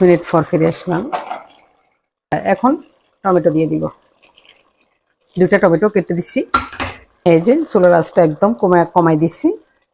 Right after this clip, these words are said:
এ-, এবার আস্তে আস্তে মৃদু আছে মাংসটা সিদ্ধ হোক, যেহেতু ভাজা মশলা সবগুলাই। এখন আর মশলা সিদ্ধর কোনো চিন্তা নেই, মাংসর ভিতরে আস্তে আস্তে ঢুকুক, আস্তে আস্তে মাংসটা সিদ্ধ হোক,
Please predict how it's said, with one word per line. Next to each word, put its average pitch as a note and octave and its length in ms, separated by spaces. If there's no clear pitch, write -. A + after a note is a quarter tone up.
এ-, D#3 220
এবার D3+ 160
আস্তে - 280
আস্তে - 260
মৃদু E3 260
আছে D3+ 220
মাংসটা F#3 360
সিদ্ধ D3+ 240
হোক, D3+ 220
যেহেতু E3+ 240
ভাজা F#3+ 240
মশলা F#3+ 300
সবগুলাই। A#3+ 500
এখন F3+ 320
আর F#3 180
মশলা E3 340
সিদ্ধর A3 280
কোনো G#3 180
চিন্তা F3+ 260
নেই, G#3 180
মাংসর E3+ 400
ভিতরে F#3+ 280
আস্তে F#3 220
আস্তে G#3 180
ঢুকুক, G3+ 300
আস্তে - 260
আস্তে - 180
মাংসটা D#3 360
সিদ্ধ D3 200
হোক, - 200